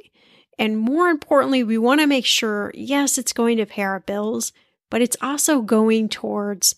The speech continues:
getting us closer to the things we want to achieve. Buy a house, pay off our debt,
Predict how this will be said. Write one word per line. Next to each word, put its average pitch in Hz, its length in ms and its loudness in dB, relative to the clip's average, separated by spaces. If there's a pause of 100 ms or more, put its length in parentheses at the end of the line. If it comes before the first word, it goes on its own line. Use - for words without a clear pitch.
(440)
getting 240 320 4
us 240 160 2
closer 220 420 -2
to 208 160 -10
the 202 120 -4
things 208 420 -4
we 202 140 -4
want 190 380 -10
to 196 200 -6
achieve. - 520 -4 (100)
Buy - 140 -14
a 180 60 -10
house, 226 560 0 (160)
pay - 160 -10
off 180 200 -10
our 170 100 -10
debt, 214 400 0